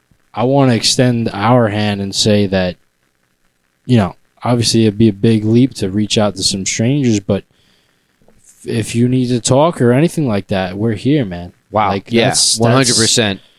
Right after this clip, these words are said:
Speaker 1: that's something we're
Speaker 2: I tha-,
Speaker 1: definitely willing
Speaker 2: I
Speaker 1: to
Speaker 2: thank
Speaker 1: do
Speaker 2: you
Speaker 1: and
Speaker 2: for
Speaker 1: about.
Speaker 2: saying that. I thank you for saying
Speaker 1: Oh,
Speaker 2: that.
Speaker 1: it's, you, you s-, well,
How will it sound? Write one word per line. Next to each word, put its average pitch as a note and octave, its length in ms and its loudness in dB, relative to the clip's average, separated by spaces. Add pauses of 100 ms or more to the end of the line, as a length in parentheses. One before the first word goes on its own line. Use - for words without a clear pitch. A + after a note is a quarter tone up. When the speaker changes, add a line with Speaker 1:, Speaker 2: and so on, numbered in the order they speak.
(240)
Speaker 1:
that's - 140 -8
something C#3+ 300 2
we're C3 100 4
Speaker 2:
I - 20 0
tha-, A#2 60 -2
Speaker 1:
definitely C#3 460 2
willing C3 220 4
Speaker 2:
I - 40 0
Speaker 1:
to C#3 40 -2
Speaker 2:
thank D#3 200 2
Speaker 1:
do C#3+ 80 6
Speaker 2:
you C#3 60 4
Speaker 1:
and C#3+ 160 2
Speaker 2:
for - 80 0
Speaker 1:
about. C3+ 140 2
Speaker 2:
saying C3 300 0
that. F#2 260 -4 (440)
I E3 220 0
thank C#3+ 300 -2
you A#2 80 2
for A2+ 140 -4
saying G#2 280 0
Speaker 1:
Oh, C#3 140 4
Speaker 2:
that. B2 80 4
Speaker 1:
it's, - 260 -2
you, C3+ 320 -8
you C3 120 0
s-, - 200 0
well, C#3 220 2